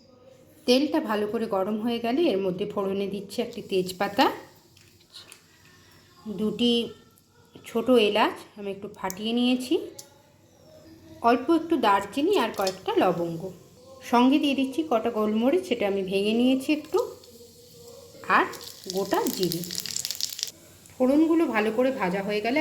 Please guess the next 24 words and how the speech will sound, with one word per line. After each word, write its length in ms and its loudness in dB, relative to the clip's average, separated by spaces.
আমি 100 -2
এর 120 -2
মধ্যে 200 2
টমেটো 380 0
পেস্ট 300 0
দিয়ে 220 0
দেবো। 180 -2
দিয়ে 260 4
দিয়েছি 300 2
তিন 160 8
চামচ 320 4
মতো 240 0
টমেটোর 420 2
পেস্ট। 280 4
টমেটোটাকে 640 2
একটু 160 -2
ভালো 220 0
করে 180 2
কষিয়ে 500 0
নেব 140 0
যাতে 260 2
টমেটোর 420 0
কাঁচা 320 0
গন্ধটা 400 0